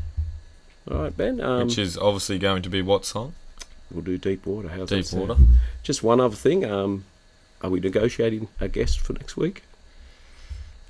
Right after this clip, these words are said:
Speaker 2: I'll, I'll figure something out. I'll, I'll get
Speaker 1: All right.
Speaker 2: something in the, in the pipeline. I'll
Speaker 1: All right.
Speaker 2: send
Speaker 1: Because
Speaker 2: out a
Speaker 1: I,
Speaker 2: few
Speaker 1: I think
Speaker 2: messages, get some feelers out there if we can
Speaker 1: Yeah.
Speaker 2: get someone on.
Speaker 1: I don't mind this format. Just you and I once a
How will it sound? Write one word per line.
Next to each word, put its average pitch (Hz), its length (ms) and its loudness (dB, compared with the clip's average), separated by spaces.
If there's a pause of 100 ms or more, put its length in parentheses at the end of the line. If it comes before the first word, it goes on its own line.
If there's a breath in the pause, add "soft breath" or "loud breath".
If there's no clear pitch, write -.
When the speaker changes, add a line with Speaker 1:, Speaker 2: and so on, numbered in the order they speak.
(1080)
Speaker 2:
I'll, 117 380 8
I'll 120 180 6
figure 123 260 0
something 98 340 0
out. 80 200 0
I'll, 101 240 2 (120)
I'll 110 160 2
get 123 80 0
Speaker 1:
All - 20 2
right. 123 60 -6
Speaker 2:
something 107 320 -2
in 95 100 -4
the, 90 100 -6 (320)
in 101 100 -6
the 85 40 -8
pipeline. 92 480 0
I'll 110 60 -2
Speaker 1:
All 101 120 -2
right. 95 180 -12
Speaker 2:
send - 220 2
Speaker 1:
Because 131 100 6
Speaker 2:
out 95 60 2
a - 40 4
Speaker 1:
I, 113 40 4
Speaker 2:
few 104 60 0
Speaker 1:
I - 80 2
think 185 120 4
Speaker 2:
messages, 107 280 0
get 101 160 -2
some 90 120 -8
feelers 95 460 2
out 92 180 0
there 90 220 -2
if - 100 -10
we 98 140 -4
can 104 80 -4
Speaker 1:
Yeah. 92 60 -4
Speaker 2:
get 90 180 0
someone 92 340 -2
on. 117 240 -6 (240)
Speaker 1:
I 120 100 2
don't 147 200 4
mind 131 220 2
this 104 100 -2
format. 110 460 -2
Just - 280 -4
you 117 160 0
and 110 80 0
I 107 280 -4 (440)
once - 280 -8
a 98 100 -4